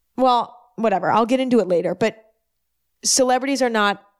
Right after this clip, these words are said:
happy people. There is honestly a good chance that you might be happier than your favorite celebrity. I'm s-, dead fucking serious. And it sounds crazy because you might be thinking, "Well, but celebrities don't struggle as much."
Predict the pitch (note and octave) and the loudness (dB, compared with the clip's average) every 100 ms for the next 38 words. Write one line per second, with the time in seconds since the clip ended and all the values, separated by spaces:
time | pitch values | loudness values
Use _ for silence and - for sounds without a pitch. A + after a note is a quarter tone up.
0 | _ _ _ _ _ _ - G#3 F#3+ F#3 | _ _ _ _ _ _ -2 0 0 -2
1 | F3+ F3 - - - G#3 A#3 A#3 A3+ - | -2 -2 -4 -10 -14 -2 0 2 0 0
2 | A#3+ A3 A3 B3+ C#4 D4 B3+ A#3+ G3+ A3+ | 0 0 -2 -2 -2 -2 0 -2 0 0
3 | A3+ A3+ A3 - G3 B3 B3+ A#3+ A3+ G#3+ | 0 -2 -4 -4 2 2 4 0 -2 -2
4 | F#3+ G3 G3 F#3 F3+ - F#3+ G#3 G3 F#3 | 0 0 0 0 0 -2 -2 0 0 0
5 | F#3+ F#3 F#3 F#3 F3+ D#3+ C#3 - _ _ | 0 0 -2 0 0 0 -4 -8 _ _
6 | _ _ _ - A#3 A#3 A3 - - - | _ _ _ -2 0 0 -4 -6 -6 -8
7 | G#3+ G3 - B3+ C#4 C#4+ C#4+ - - _ | -10 -6 0 4 4 0 -4 -14 -20 _
8 | _ _ - - A#3 A#3+ A3 - A#3+ G#3 | _ _ -8 -2 -2 -2 -6 0 0 2
9 | D#3+ - - - _ - - A#3+ A#3+ C#4+ | -2 -6 -12 -18 _ -8 -2 -2 -2 -2
10 | B3+ C#4 - D#4 D4 G#3 F#3 F#3 G3+ G#3+ | -2 -4 -2 0 0 -2 -2 -2 -2 -2
11 | G#3+ G#3+ G#3 C4 G#3 F#3+ - - C4 C#4 | -2 -2 -4 -2 -2 -4 -14 -8 0 0
12 | C4+ - - _ - C#4 D4 C4+ C4+ D4 | 0 -6 -20 _ -6 -2 2 2 0 -2
13 | C4+ A3 - _ B3+ A#3 - - B3+ C4 | -2 -4 -10 _ -4 -2 -4 -2 0 0
14 | G#3 F3+ E3 E3+ C3+ - | 0 -2 -4 -6 -6 -8